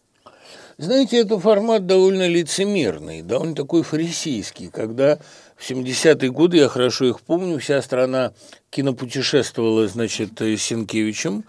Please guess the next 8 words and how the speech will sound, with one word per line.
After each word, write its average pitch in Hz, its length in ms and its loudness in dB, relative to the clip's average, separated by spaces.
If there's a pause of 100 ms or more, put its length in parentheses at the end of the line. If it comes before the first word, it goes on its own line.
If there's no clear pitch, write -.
(260)
клуб 135 300 -2
кинопутешествий, 131 880 -4
потому 123 240 -6
что 139 160 -2
реальных 135 380 4
путешествий 113 600 -4
не 127 160 -4
было. 214 220 -2